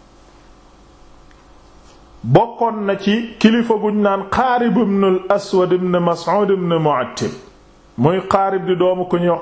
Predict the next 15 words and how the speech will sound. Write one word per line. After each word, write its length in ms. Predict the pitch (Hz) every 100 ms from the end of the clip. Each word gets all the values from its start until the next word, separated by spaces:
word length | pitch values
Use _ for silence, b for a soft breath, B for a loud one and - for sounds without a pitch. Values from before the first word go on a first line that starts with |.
| -
Aswad, 400 | 202 - 185 196 - B B B
Aswad 460 | 214 220 196 196 160
di 80 | 185
doomi 300 | 180 175 175
Mas'ud, 640 | 170 165 165 190 240 175
Mas'ud 460 | 185 190 - 208 208
di 80 | 196
doomi 320 | 170 175 165
Mu'attib. 540 | 156 143 120 - 107 - - - - - - - - - - - - - - - - - B B B B B
Mu 220 | 185 233
ne, 80 | 208
wa 200 | 196 208
fi 260 | 214 233 220
Bani 420 | 180 196 190 185
Malik 600 | 180 185 185 170 165 180